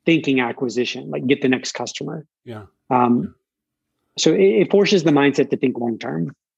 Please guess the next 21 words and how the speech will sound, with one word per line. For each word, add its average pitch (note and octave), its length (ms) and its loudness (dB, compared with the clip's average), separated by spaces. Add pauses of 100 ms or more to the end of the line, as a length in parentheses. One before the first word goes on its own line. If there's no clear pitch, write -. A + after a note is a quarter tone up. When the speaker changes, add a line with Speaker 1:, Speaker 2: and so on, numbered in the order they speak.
(160)
Speaker 2:
Yeah. A2+ 260 -10 (260)
Yeah. A#2 380 -2
And, C#3+ 280 -2
and, D3 280 2
and C3 420 0 (600)
flips F#3 440 -6
the C3+ 80 -4
value, A#2+ 420 2
rel-, A#2 240 -4
value, B2+ 540 2
rel-, A#2 200 -8 (240)
uh, A2+ 300 -6 (560)
polarity B2 560 2
of G#2+ 80 0
the A2+ 100 -2
relationship, A#2 880 0 (220)
if A#2+ 220 -6
you A#2 100 -2
will. G2+ 320 0
I'm A2 120 -6
not, A#2 340 0